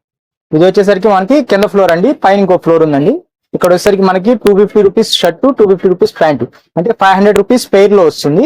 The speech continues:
ఇటువైపు వస్తాయి మొత్తం, ఇటు టూ ఫిఫ్టీ, టూ ఫిఫ్టీ వస్తాయి. ప్యాంట్ టూ ఫిఫ్టీ, షర్ట్ టూ ఫిఫ్టీ వస్తుంది. కటింగ్ వచ్చేసి షర్ట్ వన్ సిక్స్టీ ఇస్తాము, ఒక, ఒక మీటర్ అరవై పాయింట్ పెద్ద పన్నా, చిన్న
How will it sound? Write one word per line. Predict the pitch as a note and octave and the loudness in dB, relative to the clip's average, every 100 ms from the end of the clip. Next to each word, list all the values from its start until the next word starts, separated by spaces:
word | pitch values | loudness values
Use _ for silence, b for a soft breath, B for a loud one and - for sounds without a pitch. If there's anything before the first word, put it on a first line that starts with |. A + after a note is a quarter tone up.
| G#4 _ _ _ _ F#3 | -2 _ _ _ _ -4
ఇటువైపు | E3+ F#3+ F#3+ E3+ | 0 2 2 0
వస్తాయి | - D3+ D3 | -2 -2 -2
మొత్తం, | C#3+ C#3 E3 | -4 -6 -6
ఇటు | D3+ F#3+ | -6 -2
టూ | F#3+ | 0
ఫిఫ్టీ, | G3 - A3 B3 _ - | 0 0 -2 -2 _ -4
టూ | E3+ | -2
ఫిఫ్టీ | E3+ - D#3 | -2 0 -2
వస్తాయి. | - D#3 B3 G#4+ _ _ - E3+ | 0 0 0 -2 _ _ -4 -2
ప్యాంట్ | F3+ F#3 | 0 0
టూ | F3+ | 0
ఫిఫ్టీ, | F3+ C4+ A#3 | 0 -2 -2
షర్ట్ | E3+ - | -2 -2
టూ | D#3 | -2
ఫిఫ్టీ | D3+ E3 D3 | 0 0 0
వస్తుంది. | - D3+ B3 - - | 0 -2 -2 -2 -4
కటింగ్ | F3 G#3 G3 | -2 0 0
వచ్చేసి | G3 G#3 F#3 | 0 0 -2
షర్ట్ | F3+ B3+ G3+ | 0 0 0
వన్ | F#3 F#3 | 0 -4
సిక్స్టీ | - F#3 E3+ | -2 -2 0
ఇస్తాము, | F3+ E3+ G#3+ | -2 0 0
ఒక, | F3 - _ - D#3+ | -2 -4 _ -4 -2
ఒక | G3 | 0
మీటర్ | F#3+ F#3 D#3+ | 0 0 0
అరవై | D#3+ D#3 | 0 0
పాయింట్ | E3 F#3+ D#3+ | -2 0 -2
పెద్ద | D#3 D#3+ | 0 0
పన్నా, | D#3 - - | 0 -2 0
చిన్న | G3 | 0